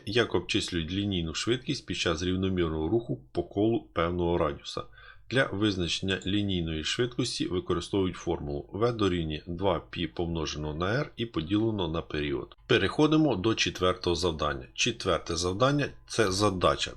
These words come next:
Тож розв'язати цю задачу ми повинні, дотримуючись алгоритму, який ми розглядали на попередньому уроці. І перший пункт даного алгоритму уважно прочитати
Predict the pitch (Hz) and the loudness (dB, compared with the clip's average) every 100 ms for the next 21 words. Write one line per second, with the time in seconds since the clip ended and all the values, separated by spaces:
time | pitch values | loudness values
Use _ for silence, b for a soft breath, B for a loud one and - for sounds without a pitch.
0 | - 107 92 - 95 98 98 98 95 82 | 0 2 2 0 0 0 0 2 2 0
1 | - - 80 78 87 120 143 - - 90 | -4 -6 -6 -2 2 4 4 -2 -2 -4
2 | - 87 104 117 120 87 90 - 92 90 | 0 2 4 2 0 -2 -2 0 0 0
3 | 85 - 71 - 85 104 135 139 107 87 | 0 -2 -4 0 2 4 4 2 0 0
4 | - 113 95 82 76 80 80 98 92 82 | 0 0 2 0 0 0 4 4 2 0
5 | 92 98 73 78 78 80 82 82 80 87 | 0 0 -2 0 0 0 -2 -4 -4 -2
6 | 78 69 - _ 151 - - 92 - 92 | -2 -2 -6 _ -4 -2 2 4 4 2
7 | - 95 82 76 87 87 90 95 107 135 | 2 2 2 2 2 2 0 2 2 4
8 | 156 156 151 113 101 90 113 123 120 - | 2 2 0 0 0 2 4 2 0 -2
9 | 80 85 - 95 90 | -2 -2 2 2 2